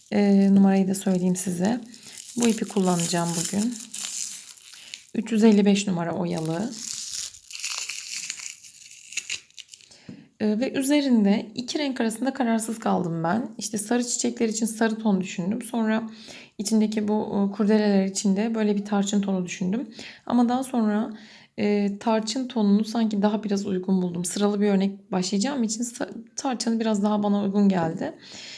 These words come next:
E, şimdi hemen göstereceğim arkadaşlar örneğimin nasıl olduğunu. Tabii tarçının rengini de söyleyelim. Markası Altın Başak, altı yüz otuz dokuz numara.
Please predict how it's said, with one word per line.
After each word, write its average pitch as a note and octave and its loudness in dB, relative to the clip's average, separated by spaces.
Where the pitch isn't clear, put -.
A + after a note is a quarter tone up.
E, G#3+ 2
şimdi D4 -6
hemen A#3+ 2
göstereceğim G#3 0
arkadaşlar F#3 0
örneğimin F3+ 4
nasıl F#3 0
olduğunu. G3+ 2
Tabii G#3 0
tarçının G#3 4
rengini G3+ 6
de F#3+ 6
söyleyelim. F#3 0
Markası A3 2
Altın A3 2
Başak, G3 0
altı G#3 2
yüz G3 0
otuz G3 0
dokuz G3 -2
numara. F3+ -2